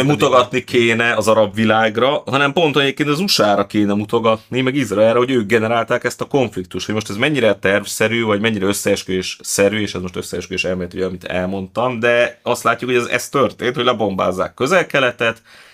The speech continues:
Speaker 2: és azt mondják, hogy na, akkor tessék, menjetek. És ráeresztik Európára a migránsokat. Ami egyébként nyilván az ottani világnak a mocska.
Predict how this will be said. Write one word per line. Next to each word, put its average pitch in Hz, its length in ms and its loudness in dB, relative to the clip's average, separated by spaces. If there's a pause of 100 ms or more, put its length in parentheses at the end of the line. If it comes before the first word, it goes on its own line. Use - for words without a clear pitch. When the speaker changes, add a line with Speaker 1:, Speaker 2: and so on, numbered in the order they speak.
Speaker 2:
és 107 180 -6
azt 110 160 -2
mondják, 98 220 -4
hogy 98 80 -4
na, 101 100 0
akkor 95 240 -6
tessék, 90 380 -8
menjetek. 85 560 -12 (220)
És - 140 -10
ráeresztik 101 580 0
Európára 85 760 -4 (520)
a - 80 -14
migránsokat. - 720 -12 (460)
Ami 123 280 2
egyébként 127 480 2
nyilván 123 240 4
az 107 100 2
ottani 98 540 0
világnak 120 880 0
a 107 340 4 (260)
mocska. - 500 -16